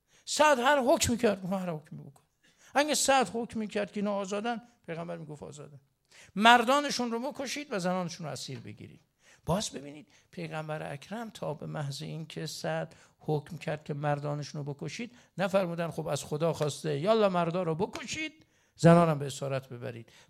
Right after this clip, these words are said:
بازم داره مهلت می‌ده. حالا که حکم کرده سعد که باید مردان کشته بشوند، فرمود هر کدومتون یک شهادتین بگید آزادید. این چقدر امتیازه؟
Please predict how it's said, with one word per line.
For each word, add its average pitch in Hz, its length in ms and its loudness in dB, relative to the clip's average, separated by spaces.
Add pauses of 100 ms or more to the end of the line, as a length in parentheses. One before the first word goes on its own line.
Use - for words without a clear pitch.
(140)
بازم 320 320 2 (100)
داره 285 180 -8
مهلت 226 500 -4
می‌ده. 156 360 -12 (720)
حالا 262 360 6
که 277 120 -6
حکم 226 320 -2
کرده 185 280 -4
سعد 180 320 -6
که 180 60 -8
باید 180 180 -4
مردان 170 440 -4
کشته 175 240 -10
بشوند، 220 400 -10 (240)
فرمود 247 280 -4
هر 247 220 -2
کدومتون 196 540 -10
یک 220 240 -10
شهادتین 180 640 -2
بگید 254 240 -10
آزادید. 180 400 -6 (2500)
این 165 80 -10
چقدر 330 320 -2
امتیازه؟ 214 580 -6